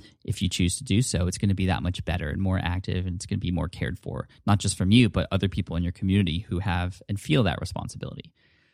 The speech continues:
So, Josh, I hope that answers your question, uh, and kind of shares a little bit of insider information about where I'm at with forums.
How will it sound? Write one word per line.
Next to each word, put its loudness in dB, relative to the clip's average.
So, 6
Josh, 6
I 8
hope 6
that 6
answers 4
your 2
question, 4
uh, 6
and 2
kind 2
of 0
shares 2
a 0
little 4
bit 4
of 0
insider 2
information 0
about 0
where 2
I'm 4
at 4
with -4
forums. -2